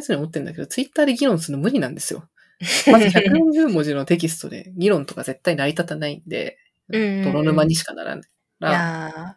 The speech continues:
Speaker 2: ー、
Speaker 1: うん。
Speaker 2: ポッドキャストでつながれてよかった。
Speaker 1: そう。うん。はい、ちょっと答えがあるわけじゃないんですけれど、なんか、
Speaker 2: うん。
Speaker 1: でもさっきのそのジェンダーと子育てっていう問題は結構個人的には興味があるんで、なんか詳しい人とかいたらね、ぜひ、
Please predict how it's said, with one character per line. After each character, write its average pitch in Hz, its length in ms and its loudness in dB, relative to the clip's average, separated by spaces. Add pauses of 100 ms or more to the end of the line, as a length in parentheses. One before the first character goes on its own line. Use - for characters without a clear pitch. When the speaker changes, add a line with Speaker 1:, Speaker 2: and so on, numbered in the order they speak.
(120)
Speaker 2:
ー、 143 40 -14
Speaker 1:
う 139 60 -12
ん。 143 160 -16 (280)
Speaker 2:
ポ 202 100 -4
ッ 196 80 -6
ド 196 80 -8
キ 196 80 0
ャ 196 60 0
ス - 100 -12
ト 170 100 -2
で 160 140 -4
つ - 120 -6
な 180 120 0
が 170 100 -4
れ 165 80 0
て 170 120 -6
よ 170 100 0
か 165 100 -6
っ - 100 -16
た。 - 180 -8 (380)
Speaker 1:
そ 160 60 -4
う。 - 20 0
う 156 40 0
ん。 147 280 -8 (800)
は 160 220 0
い、 147 80 -4
ち 175 100 -2
ょ - 40 -2
っ 170 60 -12
と - 360 -6 (120)
答 151 200 -2
え - 20 0
が 143 120 -2
あ 160 40 2
る 160 80 0
わ 147 80 -4
け 143 100 -6
じ 139 60 -8
ゃ 135 40 -8
な 143 80 -6
い 156 60 -6
ん 147 60 -8
で 139 100 -6
す - 100 -8
け 139 120 -4
れ 127 120 -2
ど、 123 260 -6 (360)
な 185 60 0
ん 170 60 -6
か、 - 180 0
Speaker 2:
う - 20 -2
ん。 - 160 -14 (120)
Speaker 1:
で 190 80 0
も 180 100 2
さ 196 100 -4
っ - 40 -12
き 180 120 4
の 147 100 4
そ 160 120 0
の 147 100 0
ジ 185 120 2
ェ 240 40 0
ン 185 80 -2
ダ 139 100 -2
ー - 20 -4
と - 100 -10
子 151 100 -4
育 165 80 2 (100)
て - 100 -10
っ - 20 -16
て 143 80 -8
い - 20 -6
う - 20 -6
問 139 120 -4
題 139 80 4
は 135 80 2
結 147 180 -2
構 - 200 -12
個 - 180 -4
人 139 160 -4
的 139 180 -4
に 147 60 -6
は - 60 -8
興 - 180 -4
味 107 120 -8
が - 120 0
あ - 40 -2
る - 120 -8
ん 156 80 -14
で、 - 440 -6
な 117 120 -6
ん - 20 -10
か - 120 -8
詳 147 240 -2
し 165 120 0
い - 20 0
人 160 120 -10
と 110 100 -12
か - 80 -10
い 120 80 -8
た 113 140 -4
ら - 80 -10
ね、 127 240 -8
ぜ 143 200 -14
ひ、 - 120 -20